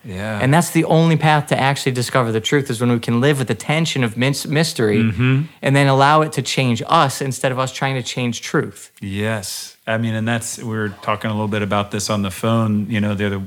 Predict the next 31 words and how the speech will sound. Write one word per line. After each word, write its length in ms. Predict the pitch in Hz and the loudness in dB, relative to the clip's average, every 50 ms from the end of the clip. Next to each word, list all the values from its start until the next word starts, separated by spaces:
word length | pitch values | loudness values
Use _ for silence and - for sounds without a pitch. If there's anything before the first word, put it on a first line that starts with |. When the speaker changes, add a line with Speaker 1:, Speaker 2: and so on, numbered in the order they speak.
| - - - - - - | -10 -14 -20 -16 -10 -6
Speaker 1:
other 180 | 123 113 104 | -4 -2 -2
day, 260 | 98 95 110 113 113 110 | 0 0 2 2 2 2
but 180 | 92 107 95 - | 0 -2 -2 0
that's 260 | 120 117 113 - - | 0 0 0 0 0
it. 220 | 131 123 113 110 - | 0 2 0 0 0
Like, 180 | 117 110 110 - | -2 -2 0 -2
this, 300 | 123 110 - - - - - - - - - - - - - - _ _ _ _ _ _ _ _ _ _ _ - | -2 -2 -2 -6 -10 -14 -20 -20 -20 -20 -20 -20 -20 -20 -20 -20 _ _ _ _ _ _ _ _ _ _ _ -6
the 80 | 120 110 | -6 -6
human 840 | 92 - - 160 160 156 156 143 135 131 131 123 120 120 113 104 101 - - _ _ _ _ - | -4 -2 0 2 2 4 4 4 4 4 4 4 4 2 2 0 -4 -10 -16 _ _ _ _ -8
person 600 | - 139 127 117 - - 123 113 110 104 104 104 | -4 -2 -2 -2 -2 -2 -2 -2 -2 -2 -2 -2
unable 400 | - 120 117 120 120 120 113 110 | -2 0 0 2 2 2 0 0
to 80 | 104 104 | -2 -4
stand 360 | 101 - - - 110 107 107 | -4 -4 -4 -2 -2 0 0
before 280 | 104 98 95 - 107 101 | -2 -4 -4 -4 -4 -4
the 80 | 95 | -2
mystery 440 | 95 98 104 107 - - - 113 101 | -2 -2 -2 -2 -4 -4 -4 -2 -4
of 160 | 98 92 90 | -4 -4 -6
God 460 | - 104 101 101 101 101 101 101 101 98 | -4 -2 -2 0 0 0 -2 -2 -4 -4
is 160 | 107 98 - | -6 -6 -6
also 440 | - 113 110 107 - - 107 98 98 | -4 -4 -4 -4 -4 -4 -4 -4 -4
unable 400 | 104 104 101 101 101 92 98 95 | -4 -4 -2 -2 -4 -4 -6 -10
to 120 | - - | -8 -8
stand 320 | - - - - 101 101 101 | -8 -6 -4 -4 -4 -2 -4
before 280 | 98 92 - - 98 | -6 -6 -6 -6 -6
the 80 | 90 95 | -4 -4
mystery 520 | 92 98 104 101 - - - 101 95 95 | -4 -4 -4 -4 -4 -4 -4 -4 -2 -4
of 140 | 95 92 92 | -4 -4 -4
our 140 | 101 95 95 | -4 -4 -2
own 220 | 104 101 98 95 95 | -2 -4 -2 -2 -2
nature. 400 | 98 98 101 98 - - 92 87 | -2 -4 -4 -4 -4 -4 -2 0
Speaker 2:
Mm. 220 | 113 107 98 92 | 0 2 0 0